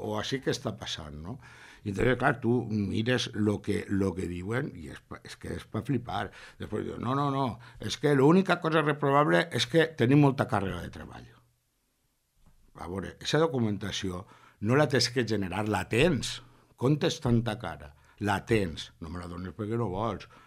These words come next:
Val? Que la normativa exigent, que la normativa vigent no exigís això. Vale? I,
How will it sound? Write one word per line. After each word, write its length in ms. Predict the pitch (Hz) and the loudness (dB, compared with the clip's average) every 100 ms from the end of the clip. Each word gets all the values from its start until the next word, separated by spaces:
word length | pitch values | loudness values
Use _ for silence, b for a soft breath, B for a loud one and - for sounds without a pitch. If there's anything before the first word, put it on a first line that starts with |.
| B B B | B B B
Val? 320 | 92 104 147 B B B B - | -6 -4 -6 B B B B 2
Que 100 | 151 | 6
la 100 | 143 | 6
normativa 680 | 139 135 131 120 139 156 185 170 | 6 4 4 2 2 4 4 4
exigent, 600 | 151 - 143 160 190 196 | 0 0 2 2 2 0
que 120 | 127 | 2
la 100 | 123 | 4
normativa 520 | 120 120 120 127 185 | 4 4 4 2 2
vigent 340 | 190 151 160 175 | 2 4 4 8
no 160 | 147 | 8
exigís 540 | 165 - 165 123 151 160 | 8 6 2 4 2 4
això. 340 | 120 - 104 85 - b b b b b b b _ | 2 2 0 -2 -8 b b b b b b b _
Vale? 320 | - 101 123 185 - - - _ - | -2 2 2 0 -4 -16 -20 _ -8
I, 120 | 117 | -6